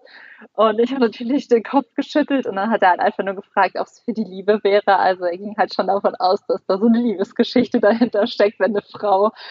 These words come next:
total verheult am Flughafen steht und nicht heimfliegen will. Und dann hat er mir eben geraten, meinem Herzen zu folgen. Und das habe ich dann auch gemacht. Bin halt zurück zu Bani getrennt und hat dann insgesamt drei Monate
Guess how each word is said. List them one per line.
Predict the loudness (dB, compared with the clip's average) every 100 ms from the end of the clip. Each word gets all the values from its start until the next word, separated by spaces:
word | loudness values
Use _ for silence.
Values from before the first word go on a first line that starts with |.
| -8
total | -4 -4 -2 0 0
verheult | 2 0 0 -2 -2
am | -4 -8
Flughafen | -8 -10 -2 -2 -2 -8
steht | -6 -2 -2 -2
und | -6 -8 -8 -4
nicht | -2 0
heimfliegen | 0 -2 -4 -6 -2 0
will. | 0 -2 _ _ _ _ _ _ _
Und | -6
dann | -2
hat | 0
er | 0
mir | -2
eben | -4 -4
geraten, | -2 0 0 -2
meinem | -2 0
Herzen | 0 -2 -4 -8
zu | -6
folgen. | -2 2 4 2 0 -10 -14
Und | -14
das | -6
habe | -4
ich | -4
dann | 0
auch | 2 2 -2
gemacht. | 0 0 0 -6 -16 _ _ _ _ -20 _ -2
Bin | 0 2
halt | 0 -2
zurück | -6 -6 -12
zu | -2
Bani | 0 0 -2
getrennt | -4 -4 -2 0 0 -2 -12 -6
und | -4 -2 -2
hat | 0
dann | -2
insgesamt | -4 -8 0 0 0
drei | 0 0
Monate | 2 -2 -2 -4 -4 -4 -4 -6